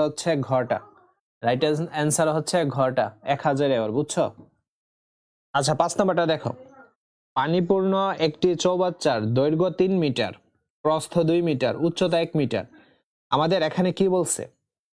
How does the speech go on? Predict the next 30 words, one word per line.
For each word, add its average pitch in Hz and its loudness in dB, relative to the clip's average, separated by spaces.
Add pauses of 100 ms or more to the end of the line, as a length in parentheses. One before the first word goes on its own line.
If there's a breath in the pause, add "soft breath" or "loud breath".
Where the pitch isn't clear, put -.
(380)
আমাদের 143 2
প্রথমটাতে 180 2
বলছে 196 2
চৌবাচ্চার 190 0
আয়তন 175 0
ছয় 175 0
ঘনমিটার 160 0
কিনা। 120 -2
তো 107 -8
আমরা 131 0
একটু 135 0
চেক 139 0
করি 131 0
ছয় 143 -2
ঘনমিটার 131 -2
কিনা। 107 -6 (720)
আয়তন 190 2
বলছে, 151 0
তো 123 -4
আয়তন 180 2
সমান 151 0 (460)
আমরা 143 2
জানি 156 0 (120)
দৈর্ঘ্য, 165 2 (1040)
আয়তন 160 0
সমান 160 0
আমরা 165 2
কি 165 0
জানি? 165 0 (180)
দৈর্ঘ্য, 151 2